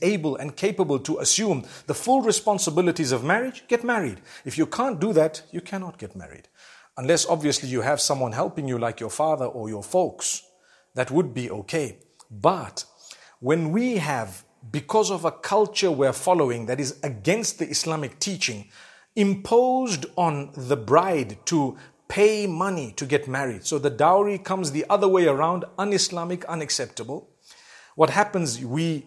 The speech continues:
say the girl has to come up with, uh, the house,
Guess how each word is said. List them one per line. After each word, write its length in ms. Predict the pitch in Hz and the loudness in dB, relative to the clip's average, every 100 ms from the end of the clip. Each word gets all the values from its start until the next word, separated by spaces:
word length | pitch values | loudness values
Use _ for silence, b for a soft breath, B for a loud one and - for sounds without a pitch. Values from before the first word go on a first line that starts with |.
| b | b
say 400 | - - 226 175 | -4 4 6 6
the 220 | 95 123 139 | 0 -6 -6
girl 460 | 123 113 190 202 | -4 2 4 2
has 220 | 170 170 - | 0 -6 -6
to 120 | 139 | -8
come 260 | - 185 | -2 0
up 180 | 170 156 | 0 -2
with, 360 | 131 165 107 - b b b b _ | 4 4 4 -4 b b b b _
uh, 260 | 131 123 120 | -4 -2 -2
the 140 | 127 | -2
house, 640 | 113 160 170 123 - - | 0 6 6 4 -2 -4